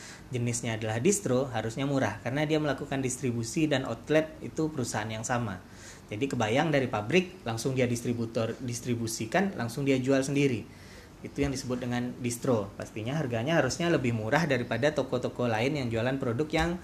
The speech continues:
sama. Oke, ada juga yang perantaranya pakai pedagang besar, seperti perusahaan obat itu ada pedagang besar farmasinya, apotek itu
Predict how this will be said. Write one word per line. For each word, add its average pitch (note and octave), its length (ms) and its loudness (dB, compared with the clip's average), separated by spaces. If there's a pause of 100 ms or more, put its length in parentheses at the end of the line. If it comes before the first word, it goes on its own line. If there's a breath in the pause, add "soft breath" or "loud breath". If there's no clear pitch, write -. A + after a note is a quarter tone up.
(460 loud breath)
sama. B2+ 500 2 (1200)
Oke, F3 320 4 (400 loud breath)
ada A#2 240 0
juga C3 160 2
yang E3+ 160 2
perantaranya C#3+ 800 2
pakai C3 480 2
pedagang A#2 320 0
besar, B2 380 4
seperti A#2 340 -6
perusahaan A2+ 480 -4
obat A2 400 0
itu D3+ 240 0
ada A2 320 0
pedagang G#2+ 400 -6
besar A2 320 -4
farmasinya, A2 800 -4
apotek A2+ 480 -4
itu C#3+ 320 -2